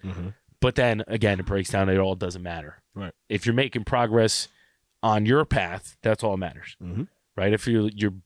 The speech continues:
Speaker 2: in a better position than you were the week before, a lot of my impatience will come from feeling like I'm not making progress on my
Speaker 1: Yes.
Speaker 2: own path.
Speaker 1: Right.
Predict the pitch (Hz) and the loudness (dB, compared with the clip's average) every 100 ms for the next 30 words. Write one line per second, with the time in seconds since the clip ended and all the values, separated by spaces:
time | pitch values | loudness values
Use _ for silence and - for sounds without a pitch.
0 | - 120 101 120 123 110 107 113 104 104 | -2 0 2 4 4 2 0 0 0 4
1 | 107 101 95 107 - 101 - 117 117 107 | 4 4 0 0 -2 -6 0 2 2 0
2 | _ _ _ _ - 139 139 143 131 127 | _ _ _ _ -2 2 4 2 2 2
3 | 120 110 113 - 104 107 104 - 101 98 | 0 0 0 0 2 2 2 0 -2 -2
4 | - 101 92 90 - _ _ _ _ - | -2 -2 -2 -6 -14 _ _ _ _ -2
5 | 127 110 101 101 98 95 98 104 90 90 | 2 2 0 0 -2 -2 0 0 -2 -8
6 | 85 82 90 85 85 82 - 98 95 90 | -10 -8 -6 -6 -6 -8 -6 -4 -2 -2
7 | 87 - 82 69 - _ - 76 | -4 -6 -10 -12 -20 _ -14 -14